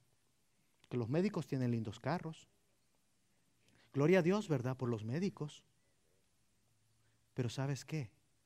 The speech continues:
El plan de Dios es el que debemos buscar. A veces nosotros, como buenos padres, queremos lo mejor para nuestros hijos.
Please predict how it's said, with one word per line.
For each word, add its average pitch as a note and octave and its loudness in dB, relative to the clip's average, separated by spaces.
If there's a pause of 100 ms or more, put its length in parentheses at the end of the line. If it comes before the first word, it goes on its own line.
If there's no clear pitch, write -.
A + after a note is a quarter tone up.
(120)
El A#2 2
plan C#3+ -2
de C3 -4
Dios C3+ -6 (580)
es A#2 -4
el A#2 -4
que A2+ -4
debemos G#2+ -4
buscar. A#2+ -10 (1300)
A B2 -2
veces D#3+ 2
nosotros, D#3 -2
como B2+ -2
buenos C#3+ 0
padres, C3 0
queremos C3+ 0
lo C#3 2
mejor C3 0
para A2 -2
nuestros A2 -8
hijos. A2+ -10